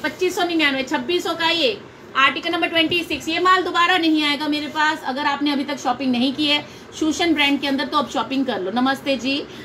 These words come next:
आर्टिकल नंबर ट्वेंटी सिक्स है, टू नाइंटी नाइन, थर्टी सिक्स साइज। आर्टिकल नंबर ट्वेंटी सेवन,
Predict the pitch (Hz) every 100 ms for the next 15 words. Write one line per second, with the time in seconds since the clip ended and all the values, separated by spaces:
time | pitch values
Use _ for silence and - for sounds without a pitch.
0 | - 247 262 311 311 311 339 311 277 320
1 | 302 269 339 339 294 254 233 240 269 262
2 | 294 294 262 285 285 - 285 285 302 247
3 | 233 269 262 254 247 247 247 - 277 302
4 | 320 330